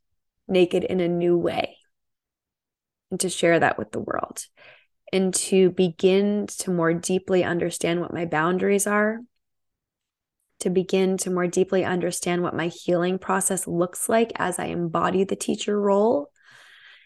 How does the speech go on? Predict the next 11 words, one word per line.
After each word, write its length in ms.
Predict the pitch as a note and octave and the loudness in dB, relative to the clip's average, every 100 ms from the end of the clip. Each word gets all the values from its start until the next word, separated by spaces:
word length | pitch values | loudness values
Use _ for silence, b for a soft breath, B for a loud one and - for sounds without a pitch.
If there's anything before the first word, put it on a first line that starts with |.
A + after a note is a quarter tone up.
| b | b
especially 640 | F#3+ - - F3+ F3+ G#3+ A3 | 2 4 4 0 0 2 2
when 140 | A3 | 2
it 80 | - | -2
comes 260 | A3+ A3 | -4 -2
to 100 | - | -2
sex, 640 | A3+ - - - - - - _ _ _ _ _ _ _ _ _ G3 | -2 -2 -2 -4 -4 -4 -8 _ _ _ _ _ _ _ _ _ 2
and 800 | G3 F#3 F3+ F3 F3+ F#3+ G#3 - - _ _ b b b b b b b _ _ _ - | 6 6 4 4 0 -2 -6 -10 -14 _ _ b b b b b b b _ _ _ 2
also 840 | G3 A3 C4 - F#3+ F#3 F3+ F3+ G3 B B - | 6 6 6 4 6 6 4 0 -4 B B -4
to 100 | G#3 | -4
teach 640 | - A3 G#3+ - - - B B B | 0 2 0 0 -8 -10 B B B
me 640 | - F#3+ F#3 F#3+ F#3+ A#3+ | -4 0 4 4 2 -2